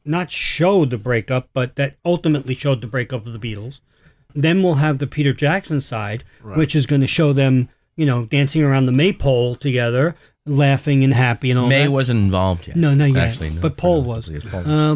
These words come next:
Speaker 1: Paul McCartney.
Speaker 3: Maypole.
Speaker 1: Um, maypole. Thank you.
Speaker 3: Maypole.
Speaker 1: But then you're gonna get somewhere in the middle, which is the truth. You know, you,
Speaker 3: Well,
Speaker 1: you
Speaker 3: let's look at the white elephant in the room and pull out a word that has been being bandied around.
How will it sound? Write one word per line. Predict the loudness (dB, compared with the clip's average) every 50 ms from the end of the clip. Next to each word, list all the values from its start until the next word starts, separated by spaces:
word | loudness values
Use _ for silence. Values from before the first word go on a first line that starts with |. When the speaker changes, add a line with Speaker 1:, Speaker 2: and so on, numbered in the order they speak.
| -2 0
Speaker 1:
Paul | 0 0 2
McCartney. | 2 0 0 -2 -6 -6 -6 -10 -12 -12 _
Speaker 3:
Maypole. | -4 -4 -4 -4 -4 -4 -2
Speaker 1:
Um, | 0 2 2 2 2 2 2 2 2 2 0 -2 -4 -6 _ _ _ _ _
maypole. | 0 2 2 2 0 0 0 2 2 2 2 0 -4 -4 -2
Thank | 0 0 0 -2
you. | -4 -6
Speaker 3:
Maypole. | -6 -6 -10 -14 -18 -20 _ _ _ _ _ _
Speaker 1:
But | -2 0 0 0 0 -4 _ _ _ _ _ _ _ _ _ _ _ _ _ -20
then | -18 -10 -4 0 2 2 4
you're | 4 4
gonna | 2 2 2
get | 2 0 0 0
somewhere | 0 2 2 4 4
in | 4 2
the | 2
middle, | 2 2 2 2 2
which | 2 0 -2 -4 -6
is | -10 -12
the | -12 -12
truth. | -8 -6 -6 -6 -6 -10 -16 _ _ _ _ _ _ _ _ _ _ -20 -20 -20 _ _ _
You | -2 0 2
know, | 2 4
you, | 2 2 0 -2 -6 -2
Speaker 3:
Well, | 0 2 2 2 2 0 -4 -8 _ _ _ _ _
Speaker 1:
you | -20 -10 -4
Speaker 3:
let's | -4 -4 -4 -4 -10 _ _ -8
look | -4 -4 -2 -2
at | -2 -4
the | -2
white | -2 -2 0 0
elephant | 0 -2 -2 -2 -2 -4 -4 -4
in | -2
the | -2 -2
room | 0 0 0 -2 -2 -4 -6 -6
and | -6 -4 -4 -4 -6
pull | -8 -6 -4 -2 0
out | 0 0 0
a | -2
word | -2 -2 -2 -2 -2 -4 -4
that | -6 -8 -8
has | -10 -14
been | -12 -10 -8 -8 -8
being | -8 -6 -6 -4 -4 -4 -4
bandied | -2 -2 -2 -2 -4 -4
around. | -4 -4 -4 -4 -4 -6